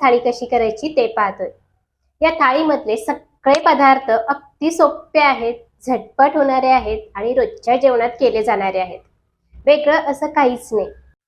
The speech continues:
पण थाळी म्हटलं की संपूर्ण स्वयंपाक करेपर्यंत गृहिणीची अगदी दमछाक होते, तिला खूप थकायला होतं. तर असं होऊ नये यासाठी नियोजन कसं करायचं, पदार्थ कोणते आधी बनवायचे, नंतर काय करायचं, या सगळ्या गोष्टी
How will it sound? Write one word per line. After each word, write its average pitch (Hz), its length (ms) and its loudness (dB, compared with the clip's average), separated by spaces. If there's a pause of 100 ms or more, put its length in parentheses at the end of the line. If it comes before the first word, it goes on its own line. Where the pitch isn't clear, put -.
(140)
पण 302 240 2
थाळी 247 300 2
म्हटलं 277 500 0
की 302 120 -6
संपूर्ण 285 500 2
स्वयंपाक 277 520 -2
करेपर्यंत 247 760 2
गृहिणीची 269 600 0
अगदी 262 280 2
दमछाक 233 480 0
होते, 202 240 -12 (640)
तिला 330 260 2
खूप 349 260 -2
थकायला 262 380 4
होतं. 220 420 0 (280)
तर 269 100 2
असं 226 300 4
होऊ 285 260 4
नये 233 460 -4
यासाठी 254 600 -2 (160)
नियोजन 277 480 0
कसं 320 280 0
करायचं, 247 560 0 (320)
पदार्थ 262 440 4
कोणते 254 420 0
आधी 269 240 2
बनवायचे, 226 540 -2
नंतर 240 360 -4
काय 254 220 0
करायचं, 220 500 -6 (160)
या 226 100 2
सगळ्या 254 440 4
गोष्टी 269 340 0